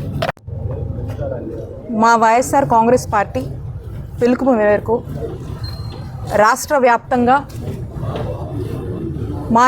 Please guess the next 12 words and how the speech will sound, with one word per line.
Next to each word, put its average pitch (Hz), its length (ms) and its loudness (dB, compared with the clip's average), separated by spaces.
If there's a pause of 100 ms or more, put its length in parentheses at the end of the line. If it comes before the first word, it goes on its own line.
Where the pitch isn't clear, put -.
నాయకుడు 262 400 6
జగన్మోహన్ 240 500 6
రెడ్డి 202 180 4
గారు, 208 180 4 (880)
జగనన్న 285 440 6
ప్రభుత్వంలో 233 520 4 (680)
శ్రీకారం 285 480 4 (100)
చుట్టినటువంటి 220 640 4 (1400)
పదిహేడు 269 500 6
గవర్నమెంట్ 262 460 6 (840)
మెడికల్ 254 460 2
కాలేజ్కి 240 580 4